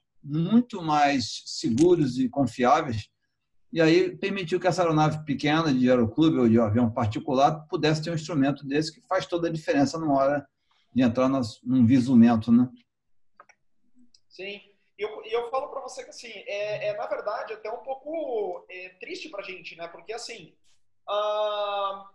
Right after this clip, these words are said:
Speaker 2: a gente não tá preparando os aviadores, hoje não se prepara mais aviadores pra você voar a aviação de hoje, mas sim da aviação da manhã.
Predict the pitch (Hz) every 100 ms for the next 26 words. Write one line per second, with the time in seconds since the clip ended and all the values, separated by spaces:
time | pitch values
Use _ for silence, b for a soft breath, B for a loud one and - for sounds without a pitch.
0 | _ _ _ 202 240 349 427 339 - 285
1 | - - 269 247 233 220 196 170 170 202
2 | 233 165 165 202 254 - 202 185 196 -
3 | 202 196 202 233 208 202 202 185 160 165
4 | 214 - _ 180 180 185 202 196 180 180
5 | 196 - 202 - 202 196 233 196 220 214
6 | 240 240 - 233 233 233 - 190 180 202
7 | 320 -